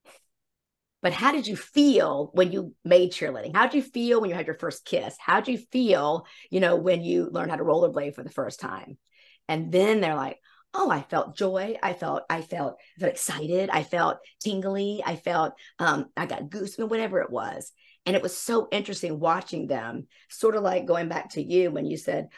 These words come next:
"I'm kind of being pragmatic about it." And you got very still versus when you were,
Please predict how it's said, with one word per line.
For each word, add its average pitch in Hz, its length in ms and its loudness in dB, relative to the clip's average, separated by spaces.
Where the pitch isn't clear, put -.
"I'm 214 100 -8
kind 277 180 -8
of 285 40 -4
being 202 200 -2
pragmatic 175 560 -12
about 98 280 -10
it." 131 120 -6
And 156 80 -6
you 160 80 -2
got 139 200 -2
very - 200 -2
still 160 580 -2
versus 180 320 0
when 175 180 0
you 175 140 2
were, 175 280 6